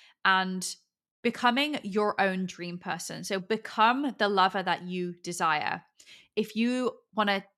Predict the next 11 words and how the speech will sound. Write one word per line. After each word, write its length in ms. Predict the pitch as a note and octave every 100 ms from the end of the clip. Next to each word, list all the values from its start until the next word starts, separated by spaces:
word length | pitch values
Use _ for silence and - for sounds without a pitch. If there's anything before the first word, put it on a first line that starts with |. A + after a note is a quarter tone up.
| _ _ _ _
transform 800 | - B3+ A#3+ B3+ - A#3 A3+ A3 A3
your 140 | G3
relationship 640 | F#3 F3+ F3+ F3+ F3 F3 -
to 80 | F3+
have 160 | F3 -
epic 300 | G3+ G3+ A3
love, 240 | G3 F#3+ F#3
epic 300 | F#3 G3+ -
sex, 400 | - F#3 - -
epic 260 | G3+ - -
intimacy, 760 | A3+ B3 A3 F#3+ - - F3+